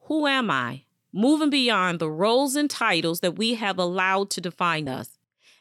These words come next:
It's time to embrace our true selves, taking off the mask we wear so that our genuine selves will be seen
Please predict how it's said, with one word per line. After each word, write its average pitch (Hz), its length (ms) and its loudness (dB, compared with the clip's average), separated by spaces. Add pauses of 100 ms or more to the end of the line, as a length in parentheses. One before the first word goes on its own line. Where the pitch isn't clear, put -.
It's 302 240 0
time 277 420 0
to 220 180 -2
embrace 202 540 0
our 180 220 0
true 262 340 -6
selves, 160 540 -2 (220)
taking 302 460 0
off 233 220 0
the 208 80 -2
mask 196 480 -2
we 220 180 -2
wear 196 380 2
so 214 240 0
that 202 140 0
our 170 220 2
genuine 269 540 0
selves 185 480 0
will 190 100 -2
be 185 160 -4
seen 180 580 -2